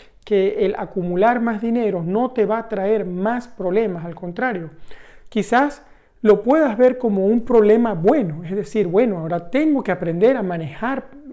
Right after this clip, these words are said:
el dinero porque tengo más dinero, dinero que me va a permitir, por supuer-, por supuesto, acceder a muchas cosas,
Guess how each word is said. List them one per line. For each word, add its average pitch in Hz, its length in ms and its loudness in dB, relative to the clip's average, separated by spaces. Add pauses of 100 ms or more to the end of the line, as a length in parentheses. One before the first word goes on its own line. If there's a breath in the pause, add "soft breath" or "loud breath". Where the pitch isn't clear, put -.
el 190 180 -2
dinero 220 440 0
porque 170 280 -8
tengo 240 520 0
más 202 180 -4
dinero, 240 440 -2 (340 soft breath)
dinero 190 400 0
que 226 80 0
me 190 120 -2
va 170 100 -4
a 165 60 -8
permitir, 202 640 -2 (840 soft breath)
por 208 160 -2
supuer-, 220 440 0 (120)
por 208 140 4
supuesto, 214 480 0
acceder 202 560 4
a 208 60 4
muchas 196 380 -4
cosas, 202 480 0